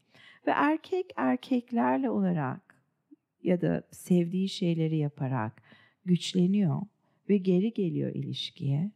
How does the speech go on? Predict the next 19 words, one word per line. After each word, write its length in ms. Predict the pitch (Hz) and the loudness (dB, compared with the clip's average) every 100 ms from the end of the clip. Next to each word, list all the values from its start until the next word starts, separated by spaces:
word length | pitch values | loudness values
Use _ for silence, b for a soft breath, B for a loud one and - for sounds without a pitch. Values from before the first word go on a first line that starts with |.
| _ B B B _ | _ B B B _
ve 180 | 277 285 | -2 2
böylece 760 | 294 403 392 320 - 202 196 311 _ _ - | 2 2 0 -2 -2 -2 -2 -6 _ _ -2
arada 420 | 226 247 262 285 294 | 2 2 0 -2 0
bir 360 | 220 185 - _ | 0 0 -4 _
farklı 640 | - - 202 196 190 254 359 | -6 0 2 2 0 -4 -4
şeyler 540 | - 294 220 202 180 | -2 0 0 0 0
yaparak 800 | 170 165 - 165 156 156 160 - _ | 0 0 0 0 0 -2 -6 -14 _
güçlenip 720 | 214 262 - - 226 190 151 - _ b b b _ | -2 0 -2 -4 0 2 0 -2 _ b b b _
bir 120 | 302 302 | 2 4
araya 380 | 254 202 175 | 2 2 0
gelip 460 | 170 - 151 143 - | 0 0 0 0 -2
sonra 420 | - - 440 403 | -8 -8 -4 0
biraz 380 | 403 359 330 320 | 2 2 2 0
yıpratıyorlar 960 | 277 - 262 262 - 269 254 220 202 202 | -2 -2 -4 -4 -2 0 2 2 0 2
birbirlerini. 720 | 190 185 180 175 175 175 185 b b b | 0 0 2 2 2 2 -2 b b b
Sonra 300 | - - 226 | -8 0 2
yine 300 | 220 220 214 | 2 2 2
güç 340 | 208 208 - - | 0 -2 -4 -2
kazanıyorlar 840 | 214 202 196 190 180 175 165 165 | 0 2 2 4 2 2 2 0